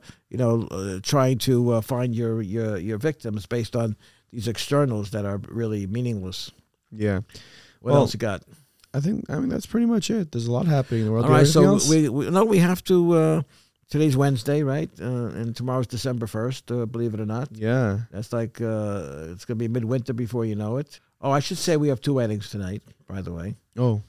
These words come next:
Speaker 1: We have two. It's very rare to have two weddings that you have to go to, in a way. But they're both Machatanim, uh, are making weddings, one in New Jersey and one in, uh, Williamsburg.
Speaker 2: How are you gonna handle that?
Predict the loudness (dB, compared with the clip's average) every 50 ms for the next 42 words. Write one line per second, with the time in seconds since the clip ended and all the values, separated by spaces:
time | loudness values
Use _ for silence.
0 | _ _ _ _ -12 -12 -10 -6 -4 -2 -2 0 0 0 0 0 0 2 2 2
1 | 2 0 -2 -4 -6 -6 -4 -4 -2 -2 -2 -2 -4 -4 -6 -8 -10 -14 -18 -16
2 | -12 -8 -6 -6 -6 -8 -10 -10 -8 -8 -8 -8 -10 -10 -12 -12 -12 -14 -16 -18
3 | -20 _ _ -20 -18 -14 -12 -12 -10 -8 -8 -8 -8 -10 -10 -12 -16 -18 _ _
4 | _ _ _ _ _ -12 -8 -4 -2 -2 -2 -2 -4 -6 -6 -6 -6 -6 -6 -6
5 | -4 -4 -6 -8 -10 _ _ _ _ _ _ _ _ -12 -10 -8 -6 -6 -6 -6
6 | -6 -8 -8 -8 -8 -8 -8 -8 -8 -6 -6 -4 -4 -4 -4 -4 -4 -4 -2 -2
7 | -2 -2 -2 -2 -2 -2 -4 -4 -4 -4 -4 -4 -4 -4 -6 -6 -6 -6 -4 -4
8 | -2 -2 -2 -2 -2 -2 -2 -2 -2 -2 -2 -2 -2 -4 -4 -4 -6 -8 -8 -8
9 | -8 -6 -6 -2 0 2 2 4 4 2 2 2 2 0 0 0 -2 -4 -6